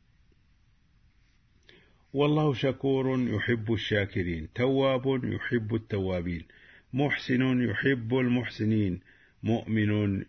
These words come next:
يحب المؤمنين. والله رحيم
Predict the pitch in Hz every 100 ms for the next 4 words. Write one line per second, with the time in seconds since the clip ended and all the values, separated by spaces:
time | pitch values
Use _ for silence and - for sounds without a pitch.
0 | - 95 - 107 107 107 123 123 123 113
1 | 110 - 113 113 90 90 104 - _ _
2 | _ _ _ _ _ _ _ _ _ _
3 | _ _ _ _ _ _ _ _ _ _
4 | _ _ _ _ _ _ - 104 107 104
5 | 104 101 95 127 135 139 139